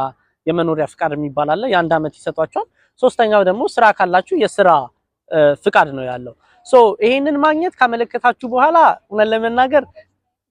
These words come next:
በጣም ላይክ ለኔ አስቸግሮኝ ነበር። እኔ፣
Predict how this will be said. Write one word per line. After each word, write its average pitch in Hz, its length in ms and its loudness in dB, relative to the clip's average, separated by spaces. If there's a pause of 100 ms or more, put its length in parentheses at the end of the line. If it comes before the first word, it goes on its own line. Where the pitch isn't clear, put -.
(480)
በጣም 254 340 4 (160)
ላይክ 185 260 2
ለኔ 208 200 2 (260)
አስቸግሮኝ 180 640 0
ነበር። 143 260 -2
እኔ፣ 165 140 -2